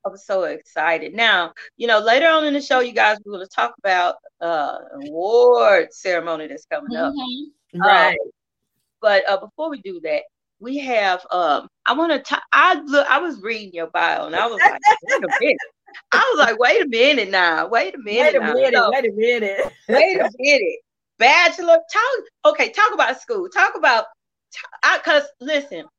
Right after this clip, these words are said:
Speaker 1: I love, you know, sometimes people say, "Well, you bragging," but you're not bragging. You just
Speaker 2: Mm-mm.
Speaker 1: saying the things that God, through God, all things are possible.
Speaker 2: Right,
Speaker 1: Talk to us
Speaker 2: right.
Speaker 1: about the different accomplishments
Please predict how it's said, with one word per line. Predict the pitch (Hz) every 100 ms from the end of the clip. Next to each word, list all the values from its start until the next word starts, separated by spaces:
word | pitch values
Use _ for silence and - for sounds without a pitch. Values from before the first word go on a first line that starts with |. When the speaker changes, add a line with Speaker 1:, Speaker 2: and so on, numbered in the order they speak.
| _ _
Speaker 1:
I | 269 339
love, | 294 277 285 247 240 _ _ _ _
you | -
know, | 330
sometimes | 277 - 320 277 269
people | 302 254
say, | 220 196
"Well, | 170 165 _ _ _
you | 220 185
bragging," | 233 247 247 226
but | 240 294
you're | 277
not | 269 208
bragging. | 233 285 269 226
You | 247
just | 240 233
Speaker 2:
Mm-mm. | 220
Speaker 1:
saying | 294 302 254 - _ _
the | 494 466
things | 294 311 302
that | 226 -
God, | 269 285 - - 202 _ _
through | 330 320
God, | 208 302 285 254 -
all | - 285 285
things | 285 247 233
are | 233 -
possible. | 247 226 - 180 - _ _
Speaker 2:
Right, | 180 196 214
Speaker 1:
Talk | 202 - -
to |
us | - -
Speaker 2:
right. | -
Speaker 1:
about | 233 233
the | 254 -
different | 254 262
accomplishments | - 254 247 262 247 - 180 151